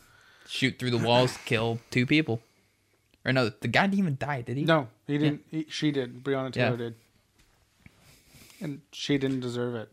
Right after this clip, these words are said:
Speaker 1: Yeah. So fuck cops, fuck corporations.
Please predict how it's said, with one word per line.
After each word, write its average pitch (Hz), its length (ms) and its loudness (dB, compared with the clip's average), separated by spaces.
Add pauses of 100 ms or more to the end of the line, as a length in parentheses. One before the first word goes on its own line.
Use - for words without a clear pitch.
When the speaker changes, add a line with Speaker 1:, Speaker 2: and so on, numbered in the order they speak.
(120)
Speaker 1:
Yeah. 143 220 2 (1500)
So - 180 -2
fuck 165 300 0
cops, 165 400 6
fuck - 240 2
corporations. 139 880 2